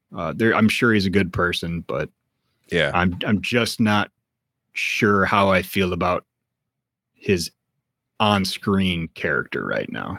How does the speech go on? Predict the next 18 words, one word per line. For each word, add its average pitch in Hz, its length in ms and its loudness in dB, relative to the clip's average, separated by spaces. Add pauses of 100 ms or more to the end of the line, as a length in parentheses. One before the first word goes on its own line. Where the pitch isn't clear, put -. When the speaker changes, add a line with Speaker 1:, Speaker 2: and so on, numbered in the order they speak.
(680)
Speaker 2:
Same. 123 560 0 (160)
I, 98 200 -4 (160)
I 127 160 2
like 139 300 2
the 110 100 4
guy 95 280 4
personally, 95 800 0 (140)
and, 82 520 0
uh, 78 280 2
I 101 100 6
like 90 260 2
the 98 80 -4
story 98 420 4
they're 82 140 0
telling, 80 380 -2
but 85 120 2
I 90 100 6
can, - 160 -2